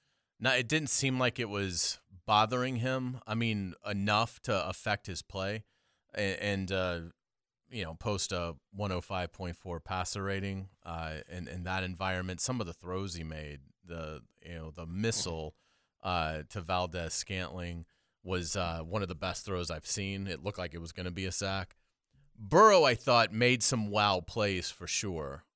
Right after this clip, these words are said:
Um, but I thought it was, uh, it wasn't a, a s-, the strongest game from Burrow. Now, again, he was under duress. I think he was sacked four times in the first quarter and a half,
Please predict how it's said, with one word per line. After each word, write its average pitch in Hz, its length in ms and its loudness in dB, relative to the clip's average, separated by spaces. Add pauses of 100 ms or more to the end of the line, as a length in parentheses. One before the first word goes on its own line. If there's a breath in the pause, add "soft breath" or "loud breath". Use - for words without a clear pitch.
(120)
Um, 87 540 -2 (560)
but 113 140 2
I 113 100 6
thought 156 380 4 (440)
it 113 120 -6
was, 104 420 2 (500)
uh, 95 300 4 (760)
it 123 160 -2
wasn't 123 440 6
a, 98 200 0 (580)
a 120 60 -6
s-, - 240 -2
the 110 100 2
strongest 120 680 4
game 87 360 -2
from 95 240 -8
Burrow. 85 320 -2
Now, 101 260 4
again, 87 420 -4
he 107 120 -6
was 95 180 -2
under 98 240 0
duress. 92 340 0
I 95 60 -2
think 95 140 -4
he 95 60 -6
was 87 120 -4
sacked 87 300 -4
four 92 180 -6
times 85 560 -6 (140)
in 98 100 -8
the 82 60 -8
first - 480 -8 (440)
quarter 98 320 2
and 85 140 -2
a 78 40 -8
half, 87 420 -2